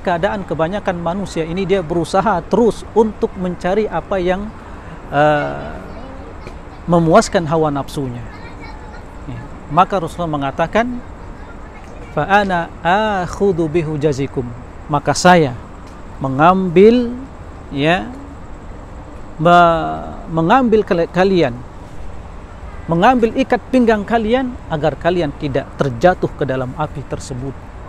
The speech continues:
"Wa hum yaktahimuna fiha," akan tetapi kebanyakan manusia ini mereka tetap berusaha ingin masuk ke dalam api itu.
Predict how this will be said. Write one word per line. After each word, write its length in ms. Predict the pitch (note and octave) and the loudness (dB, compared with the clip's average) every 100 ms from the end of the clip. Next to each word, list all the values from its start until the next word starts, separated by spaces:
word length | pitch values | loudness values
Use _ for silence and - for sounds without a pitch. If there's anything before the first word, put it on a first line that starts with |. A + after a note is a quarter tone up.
| - - - - - - - - - - - - - - - - - - - - - - - C#3+ | -14 -14 -14 -14 -16 -16 -16 -16 -14 -14 -14 -16 -14 -14 -14 -14 -14 -14 -16 -16 -16 -16 -12 0
"Wa 80 | D3+ | 2
hum 240 | D#3 C3+ | 2 0
yaktahimuna 800 | C3 - - C#3 C3+ B2+ A#2+ B2 - | -4 -6 -8 -6 -4 -6 -6 -8 -8
fiha," 240 | C#3 B2 A#2+ - - - | -8 -8 -10 -12 -12 -4
akan 320 | C#3 C3+ C3+ | -4 -2 -4
tetapi 240 | C3+ C#3 | -6 -6
kebanyakan 480 | C3+ B2 C#3 C3+ C#3 B2 | -4 -2 -2 -4 -6 -6
manusia 400 | B2 B2 B2+ C#3+ | -8 -8 -8 -8
ini 320 | C#3+ D3 C#3+ | -6 -4 -4
mereka 400 | C3 D#3+ D3 B2+ | -2 -2 -2 -4
tetap 320 | C3 - C3+ | -6 -4 -4
berusaha 480 | B2 C3 B2+ D3+ F3 D3+ | -2 -4 -2 -2 -2 -2
ingin 160 | C#3+ | -4
masuk 400 | B2+ C3 C3+ - | -2 -4 -4 -6
ke 60 | D3 | -6
dalam 240 | B2+ B2 A#2 | -4 -6 -6
api 240 | A#2+ C3 B2+ | -8 -8 -10
itu. 200 | - | -10